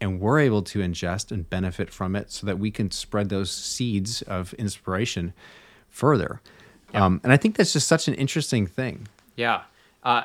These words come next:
Speaker 2: and it's funny that, uh, an event that happened, something that happened today kind of brought this to mind too. Um, I was here at the shop doing some editing stuff,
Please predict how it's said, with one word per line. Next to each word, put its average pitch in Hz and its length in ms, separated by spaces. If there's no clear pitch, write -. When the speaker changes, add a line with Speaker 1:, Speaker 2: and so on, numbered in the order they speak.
Speaker 2:
and 135 320
it's 127 140
funny 151 420
that, 104 240
uh, - 260
an 117 140
event 120 340
that 117 120
happened, 113 500
something 131 360
that 110 100
happened 120 360
today 110 560
kind 117 220
of 104 100
brought 107 220
this 107 200
to - 120
mind 98 320
too. 120 400
Um, 104 340
I 113 100
was 110 280
here 127 220
at 135 120
the - 40
shop 127 440
doing 117 260
some 107 340
editing 107 400
stuff, - 400